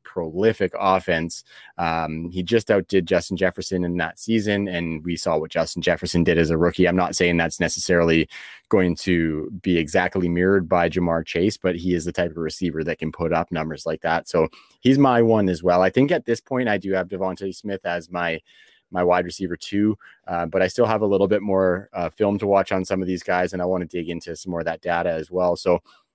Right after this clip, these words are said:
I'm actually gonna move into some of these next guys, Dave. A lot of people are talking about Smith. A lot of people are talking about Chase. I wanna talk a little bit about Jaylen Waddle. Um, major speed, not a whole lot of market share. Um, looking at the database, of course, he had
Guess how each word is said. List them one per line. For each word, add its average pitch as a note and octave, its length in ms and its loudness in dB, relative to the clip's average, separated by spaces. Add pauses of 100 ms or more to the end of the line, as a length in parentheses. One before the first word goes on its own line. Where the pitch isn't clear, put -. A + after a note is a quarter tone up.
(560)
I'm A#2+ 100 6
actually E3+ 220 0
gonna F3 160 4
move C3 260 4
into G#2+ 540 0
some A2+ 200 0
of G#2+ 60 2
these F#2+ 180 0
next F#2 280 -2
guys, G2 260 2
Dave. F#2+ 320 2 (300)
A G2 40 -2
lot G2+ 140 6
of G#2+ 80 0
people A2 160 2
are G2+ 60 4
talking G2+ 280 0
about F#2 200 -2
Smith. F#2 280 -6
A F#2+ 40 -6
lot F2+ 100 -2
of F2+ 80 -6
people G2+ 220 -4
are F#2+ 80 -2
talking F#2+ 280 -6
about F2 200 -6
Chase. F#2+ 540 0 (360)
I - 80 2
wanna F3+ 220 0
talk C3+ 320 0
a C3 40 0
little A2+ 220 4
bit G#2 140 4
about F#2+ 240 2
Jaylen F#2 360 0
Waddle. G2 460 4 (300)
Um, E2+ 480 -8
major B2+ 720 2
speed, G2+ 600 -4 (260)
not G#2+ 360 2
a C#3 60 4
whole B2+ 180 2
lot A#2+ 140 6
of A2 80 2
market G2 320 0
share. G#2 480 0 (100)
Um, F2+ 420 -2
looking F#2+ 220 -2
at F#2 100 -4
the G2 60 -8
database, F2+ 540 -2
of F2 80 -16
course, F#2 420 0
he F#2 160 -6
had F2+ 400 0